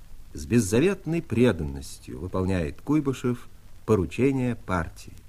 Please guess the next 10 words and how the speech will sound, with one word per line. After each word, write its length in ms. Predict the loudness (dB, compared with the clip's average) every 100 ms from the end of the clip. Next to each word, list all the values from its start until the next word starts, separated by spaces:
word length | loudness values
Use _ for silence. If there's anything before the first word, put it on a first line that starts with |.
| -20 -18 -16 -16 -16 0
и 120 | 0
всего 520 | 0 -2 0 6 6
себя 340 | 6 -2 -6 -4
без 260 | -2 0
остатка 800 | -2 -8 -2 0 0 -4 -4 -4 -6 -14 -16 -18 -18 -20 -2
отдает 600 | 0 0 0 2 2 0
происходящей 880 | -4 -4 -4 -4 -4 -2 -4 -8 -8
борьбе. 380 | -6 -6 -8 -10 -14 -18 -18 -20 -20 -18 -18 -18 -18 -16 -14 -14 -14
Сестра 500 | -2 0 0 0 -2
Куйбышева, 720 | -2 -4 -4 -4 -12 -12 -12